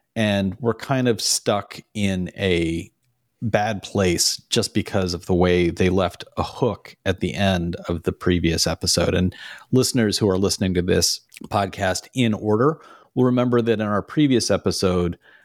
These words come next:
I shared some details of how that came about. And there was a quote from Brannon Braga who said, yeah, they were talking about how to end, end the episode,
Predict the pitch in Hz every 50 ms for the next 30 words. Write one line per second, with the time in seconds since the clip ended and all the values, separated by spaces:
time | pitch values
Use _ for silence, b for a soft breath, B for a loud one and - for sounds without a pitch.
0 | b - 101 - - 113 107 101 - 107 90 104 104 101 - 104 92 92 90 80
1 | - - - - 110 107 98 101 90 - - - 117 101 95 90 90 95 92 95
2 | 95 95 95 - 104 98 95 92 90 - - - - - 135 131 135 - - -
3 | - 107 101 95 92 92 90 90 87 _ - - 113 110 107 101 92 101 107 110
4 | 101 104 101 92 95 b b b b b b b b - - 123 117 110 107 107
5 | - - - - - 123 113 110 107 101 98 92 b b b b b b b b
6 | b _ - - 120 117 113 110 107 143 147 156 170 151 143 135 139 147 143 135
7 | 127 123 127 - - 117 120 120 123 123 120 110 110 110 - - - 120 117 120
8 | 117 117 113 -